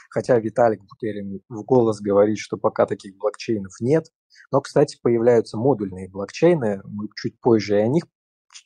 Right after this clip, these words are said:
чуть-чуть мельком постараемся поговорить. Они немножко с другой логикой, тоже интересны. Но сейчас, наверное,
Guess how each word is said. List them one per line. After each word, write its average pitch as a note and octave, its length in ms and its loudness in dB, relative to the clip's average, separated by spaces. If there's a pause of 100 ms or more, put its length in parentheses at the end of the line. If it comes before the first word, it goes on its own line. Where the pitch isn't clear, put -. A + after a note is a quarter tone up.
чуть-чуть - 380 -6
мельком A#2+ 400 0
постараемся A2 600 0
поговорить. G#2+ 600 0 (340)
Они A2 400 4
немножко G2+ 680 -2
с G2+ 60 -8
другой A2+ 400 0
логикой, C3 500 -2
тоже G#2 280 -2
интересны. G2+ 680 -4 (460)
Но C#3 280 2
сейчас, F3 480 -2
наверное, A#2 640 -2